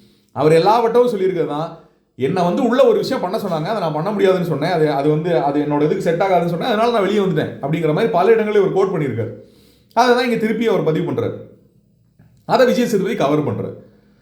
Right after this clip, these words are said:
At the same point of time, வியானா எடுத்துக்கங்க. வியானா வந்து விக்ரம் அப்படிங்கிற ஒரு ஆளை டார்கெட் பண்ணி அடிக்கிறாங்க. ஏன் டார்கெட் பண்ணி அடிக்கிறாங்கன்றதை எக்ஸ்பிளனேஷன் வாங்குறாரு.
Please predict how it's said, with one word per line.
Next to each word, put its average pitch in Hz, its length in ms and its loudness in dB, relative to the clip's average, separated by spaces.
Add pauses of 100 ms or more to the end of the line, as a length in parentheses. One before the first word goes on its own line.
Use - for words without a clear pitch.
(120)
At 104 120 -10
the 120 60 0
same 214 280 2
point 202 220 2
of 147 120 0
time, 147 220 -2
வியானா 277 420 2
எடுத்துக்கங்க. 165 440 -2
வியானா 247 220 -2
வந்து 240 260 -2
விக்ரம் 214 60 -4
அப்படிங்கிற 202 500 0
ஒரு 185 160 2
ஆளை 214 220 0
டார்கெட் 202 340 0
பண்ணி 196 160 -2
அடிக்கிறாங்க. 170 300 -2
ஏன் 233 340 0
டார்கெட் 233 320 2
பண்ணி 208 160 -2
அடிக்கிறாங்கன்றதை 190 520 -2
எக்ஸ்பிளனேஷன் 202 520 -2
வாங்குறாரு. 151 640 0